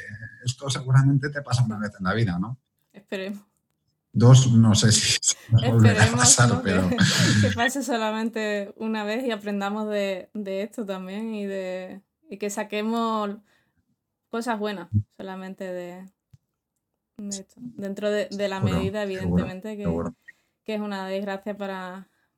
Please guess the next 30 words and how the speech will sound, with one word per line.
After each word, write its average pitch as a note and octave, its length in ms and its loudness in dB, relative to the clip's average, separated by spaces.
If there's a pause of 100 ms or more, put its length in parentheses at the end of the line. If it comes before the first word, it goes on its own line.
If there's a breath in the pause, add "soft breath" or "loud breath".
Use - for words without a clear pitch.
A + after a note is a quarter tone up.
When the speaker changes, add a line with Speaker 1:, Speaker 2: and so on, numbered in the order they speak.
(380)
Speaker 2:
para G3+ 280 -6
un G3+ 120 -6
país G3+ 240 -4
ente-, G3 240 -8
bueno, G3+ 260 -10
para E3 180 -12
un F3 140 -14
país F#3+ 240 -10
no, G3 180 -8
para E3+ 160 -10
el E3+ 80 -10
mundo F3+ 200 -12
entero, G3+ 380 -10 (720)
pero G3+ 360 -4
que F#3 320 -4
por G3 140 -6
lo F#3+ 80 -4
menos G3 320 -6
intentemos G3 460 -4
Speaker 1:
Sí, G3 60 4
Speaker 2:
sacar F#3 260 -2
Speaker 1:
sí, F#3 40 -10
sí. - 20 -8
Speaker 2:
lo, F3+ 380 -4 (800)
lo G3 220 -6
bueno. G#3+ 380 -6 (840)
Speaker 1:
En-, G2 240 -4 (140)
claro. F2+ 420 0 (180)
Sí, B2+ 160 6
sí, B2 80 8